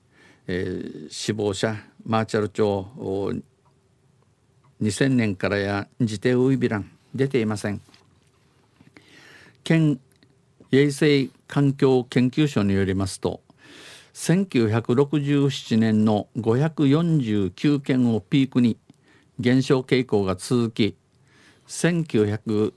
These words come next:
九十年代には二百人を割るようになり、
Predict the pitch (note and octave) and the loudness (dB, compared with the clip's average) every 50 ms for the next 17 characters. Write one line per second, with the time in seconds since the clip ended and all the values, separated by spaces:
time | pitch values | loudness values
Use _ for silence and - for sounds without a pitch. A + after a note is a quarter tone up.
0 | - _ _ - C3 B2+ B2 A#2+ C3 C3 B2+ B2+ B2+ A#2+ A#2+ A#2 G#2+ A#2 A2 A2+ | -14 _ _ 0 0 0 2 2 2 2 4 4 4 4 2 2 2 0 0 2
1 | G#2+ G#2 G#2 A2 A#2+ - - _ _ _ _ _ _ _ _ _ _ - G#2+ A2 | 2 2 2 2 0 0 -2 _ _ _ _ _ _ _ _ _ _ -2 0 2
2 | C3 C3+ C#3+ C#3+ - F3+ F3+ D3+ A#2+ G#2+ G2+ F#2 E2+ F2 F2+ G2 G#2+ A2 A2+ G#2+ | 2 0 0 0 -2 0 2 2 2 2 2 0 0 -2 -2 0 0 0 2 0
3 | G2 F2+ F2+ F2+ F#2 F2+ F2+ F2+ F#2+ G2+ A2 A#2 A#2+ F#2+ F2 | 0 0 -2 -4 -4 -6 -6 -4 -2 -2 0 0 0 -2 -4